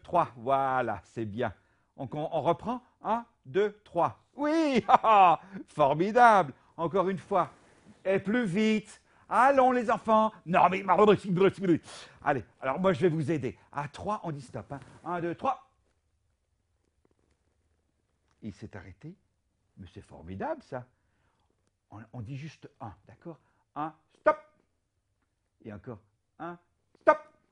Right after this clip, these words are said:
Et on reprend. Un, stop. Stop. Stop. Oui, mais il obéit bien. Hi, ça, c'est génial.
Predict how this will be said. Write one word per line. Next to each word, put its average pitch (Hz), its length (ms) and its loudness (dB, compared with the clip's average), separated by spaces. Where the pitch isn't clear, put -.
Et 120 60 -6
on 120 80 -2
reprend. 123 320 -8
Un, 170 200 -6
stop. - 320 -2
Stop. 320 180 6
Stop. 320 180 6
Oui, 170 600 2
mais 139 120 -6
il 131 80 -2
obéit 120 300 -6
bien. 226 300 -6
Hi, 180 220 -6
ça, 120 200 -16
c'est 104 220 -18
génial. 95 420 -12